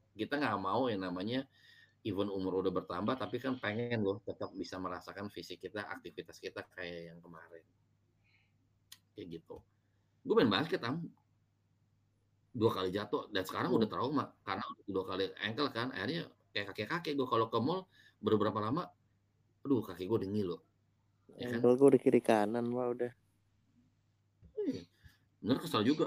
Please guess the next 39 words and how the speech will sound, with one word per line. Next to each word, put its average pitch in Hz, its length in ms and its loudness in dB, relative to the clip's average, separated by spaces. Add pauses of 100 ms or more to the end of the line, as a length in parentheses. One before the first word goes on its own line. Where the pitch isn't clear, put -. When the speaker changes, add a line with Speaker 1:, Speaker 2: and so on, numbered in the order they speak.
Speaker 1:
duh, 165 240 8
berarti 123 200 8
gue 151 120 8
masih 127 160 2
pengen, 151 260 4
ya 110 140 4
makanya 104 300 0
ikutlah 127 280 0
komunitas, 117 360 0
eh, 107 420 -4
apa 120 160 -2
namanya, 135 240 -2 (320)
"Ya, 170 80 0 (380)
gabung 131 260 2
dong 165 160 2
komunitas 110 320 0
basket, 117 280 -2 (100)
ayo." 113 240 2 (520)
Yang 90 140 -6
ada, 139 80 4 (1200)
"Gue 143 140 4
nggak 95 160 0
bisa 139 180 -2
nih 170 160 0
sekarang 131 220 -4 (100)
main 95 120 2
basket 98 240 -8
lagi, 143 180 2
paling 117 160 0
main 110 140 4
kartu 98 240 -2
basket," 120 340 2
gue 101 100 -4
bilang 98 180 4
gitu. 101 160 -4
"Anjir, 139 260 6
lama 120 220 8
banget 160 260 10
main 139 100 4